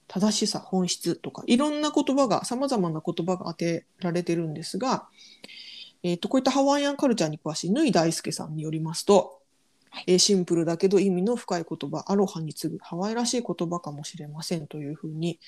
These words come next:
Speaker 1: 書かれてまして、えー、オールハワイというね、ハワイ州観光局さんのサイトに、えー、あったんですが、えー、要は本来あるべき状態、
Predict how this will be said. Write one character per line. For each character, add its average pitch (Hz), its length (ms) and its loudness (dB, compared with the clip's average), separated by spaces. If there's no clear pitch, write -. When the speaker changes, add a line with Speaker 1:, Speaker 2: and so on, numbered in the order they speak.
Speaker 1:
書 185 60 -6
か 226 120 -4
れ 147 120 -6
て 147 140 -10
ま 143 160 -12
し - 120 -10
て、 156 320 -2
え 156 200 -4
ー、 - 60 -4
オ 233 120 8
ー 233 40 8
ル 233 80 6
ハ 240 140 2
ワ 170 120 2
イ 156 80 -4
と - 120 -8
い - 20 -2
う 151 80 -4
ね、 190 180 0
ハ 190 80 -4
ワ 190 120 0
イ 185 40 -2
州 185 160 -2
観 180 180 -2
光 165 220 -2
局 - 240 -14
さ 151 140 -10
ん 151 100 -10
の 147 160 -10
サ - 140 -4
イ 160 80 0
ト 160 100 -2
に、 165 240 -2
え 156 140 -4
ー、 160 60 -4
あ 175 60 -2
っ 170 80 -8
た 156 120 -8
ん 151 80 -10
で 147 80 -8
す - 140 -6
が、 160 260 -2
え 170 60 -6
ー、 - 420 -8
要 269 220 2
は 220 120 6
本 269 240 0
来 185 160 4
あ 208 80 4
る 165 140 2
べ 156 120 -2
き - 280 -10
状 151 240 -8
態、 143 360 -10